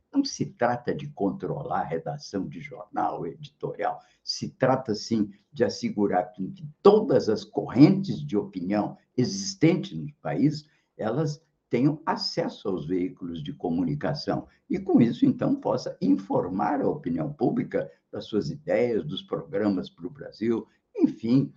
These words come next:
dos programas de governo para esse país. Estamos, no ano que vem, entrando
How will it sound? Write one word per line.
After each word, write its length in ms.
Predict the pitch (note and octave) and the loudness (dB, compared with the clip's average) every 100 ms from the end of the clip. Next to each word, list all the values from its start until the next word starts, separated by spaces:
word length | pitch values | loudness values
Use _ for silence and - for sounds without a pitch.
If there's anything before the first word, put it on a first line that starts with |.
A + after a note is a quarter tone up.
| _ - | _ -8
dos 280 | G2 G#2 | -6 -6
programas 680 | G#2+ A2+ F2+ G#2+ D#3+ B2 G2 | -2 -2 2 6 6 6 4
de 80 | F2+ | -2
governo 560 | D2 C#2+ E2 F2 G2 G2+ | -4 -6 -4 -4 -4 -4
para 160 | G2 | 0
esse 220 | F#2 - | -2 -2
país. 400 | D2 F2+ C#2 - _ _ _ | -8 -6 -6 -10 _ _ _
Estamos, 500 | - - - G2+ F2+ | -20 -8 2 4 4
no 80 | F#2+ | 0
ano 180 | F2+ F2+ | 0 0
que 140 | - | -4
vem, 260 | D#2+ A#2 C3+ | -2 4 4
entrando 580 | F#2 - F2+ F2+ F2 | 2 -4 -6 -8 -10